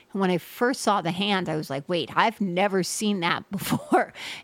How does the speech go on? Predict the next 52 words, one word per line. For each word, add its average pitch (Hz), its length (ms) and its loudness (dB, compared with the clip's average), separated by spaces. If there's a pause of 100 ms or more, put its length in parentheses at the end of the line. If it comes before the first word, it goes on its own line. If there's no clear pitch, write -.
And 220 140 4
it 214 120 -2
scared 233 540 2
me. 143 380 -6
And 180 100 0
I'm 180 100 0
like, 170 140 0
"Well, 151 100 -2
I'm 170 120 0
not, 160 240 0
I'm 143 160 -4
not 175 200 0
touching 170 400 -4
that," 175 280 4 (300)
you 208 100 -2
know? 185 320 2 (160)
And 233 140 4
it 247 60 6
was 247 160 0
interesting 247 540 2
because, 185 300 0
you 185 60 -2
know, 175 80 2
we 160 160 -4
were 202 100 -4
talking 196 600 0
and 165 100 -4
she - 120 -8
listens - 380 -10
to - 60 -12
my - 100 -8
show 196 260 0
and 190 140 -2
she's - 160 -12
a - 40 -20
Christian, 180 320 -4
she's 151 180 -8
a - 40 -16
believer. 180 400 -2 (1120)
And, 220 340 4
um, 196 340 4 (120)
<laughs> - 100 -14
what 220 180 2
happened 208 560 2
is 202 340 2 (240)
she - 220 2
started 453 360 4
to 277 80 -6
talk 330 280 2
about 196 240 4
her 196 200 2
wrist. 262 680 0